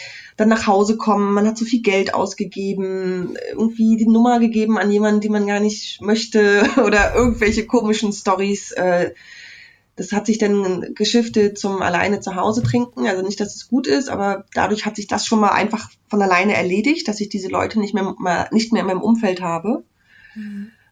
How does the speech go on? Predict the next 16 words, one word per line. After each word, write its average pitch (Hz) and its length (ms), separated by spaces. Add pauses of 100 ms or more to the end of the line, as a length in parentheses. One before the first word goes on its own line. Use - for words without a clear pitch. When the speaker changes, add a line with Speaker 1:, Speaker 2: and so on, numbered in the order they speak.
Speaker 1:
Ähm, 208 520 (220)
und 302 240
was - 500 (460)
meine 208 260
ganz 214 360 (100)
persönliche 233 560
Geschichte, 320 380
glaub 294 240
ich, - 160
ist, 262 180
ich - 160
hab 220 140
aus 214 180
der, 196 320
ähm, 196 220
Suchtberatung, 226 1000